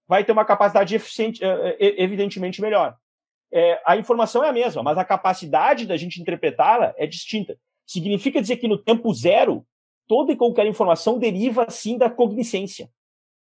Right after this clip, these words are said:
Toda e qualquer interpretação informativa que nos gera uma, uma, uma nova teoria, nos gera uma nova informação pra tomar a decisão,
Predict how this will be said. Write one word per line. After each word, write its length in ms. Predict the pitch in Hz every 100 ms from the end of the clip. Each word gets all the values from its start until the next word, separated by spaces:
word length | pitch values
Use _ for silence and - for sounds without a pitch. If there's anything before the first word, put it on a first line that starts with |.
| _
Toda 200 | 196 233
e 40 | 277
qualquer 460 | 233 - 208 208 208
interpretação 760 | 196 226 233 214 196 - 233
informativa 580 | 269 233 208 - 190 170
que 100 | 180
nos 180 | 185 147
gera 320 | 151 208 254
uma, 220 | 226 208 190
uma, 360 | - 185 175
uma 160 | - 160
nova 260 | 165 170 165
teoria, 320 | 160 151 151
nos 140 | 135
gera 240 | 139 196 202
uma 200 | 185 175
nova 200 | 175 180
informação 540 | 175 170 - 143 131 _ _ -
pra 120 | 170
tomar 320 | 180 175 170
a 40 | 170
decisão, 520 | 165 - 139 214